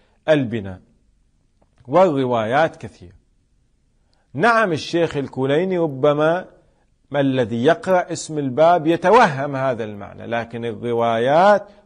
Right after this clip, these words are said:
توضح أن المراد من النساء أو المراد من المرأة في الروايات هي الزوجة وليس البنت. والزهراء عليها السلام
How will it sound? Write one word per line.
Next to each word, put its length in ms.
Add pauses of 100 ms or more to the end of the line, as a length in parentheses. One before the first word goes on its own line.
(140)
توضح 880 (400)
أن 360
المراد 720
من 240
النساء 760 (400)
أو 220
المراد 760
من 200
المرأة 880
في 240
الروايات 1000 (280)
هي 220
الزوجة 680
وليس 360
البنت. 280 (600)
والزهراء 560
عليها 420
السلام 640